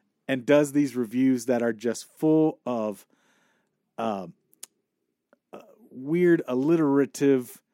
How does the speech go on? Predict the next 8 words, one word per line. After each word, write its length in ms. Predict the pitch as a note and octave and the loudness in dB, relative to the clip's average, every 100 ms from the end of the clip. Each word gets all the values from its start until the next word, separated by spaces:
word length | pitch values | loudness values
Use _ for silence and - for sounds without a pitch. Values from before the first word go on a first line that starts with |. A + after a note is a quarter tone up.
| _ _ _ _ _ | _ _ _ _ _
phrases. 880 | - - D#3+ E3 D3+ D3+ D3+ C#3 - _ | -16 -4 0 0 0 0 0 -2 -12 _
He 120 | - | -14
comes 300 | B2 D3 C#3+ | -6 -6 -2
up 120 | C#3 A#2+ | -4 -4
with 80 | A#2 | -6
his 120 | A#2 | -6
own 520 | - C3+ D3 D3 C#3 - _ _ _ | -4 -4 -2 -4 -8 -12 _ _ _
crazy, 600 | - C#3+ C3 C3 B2+ | -4 -2 -2 -2 -4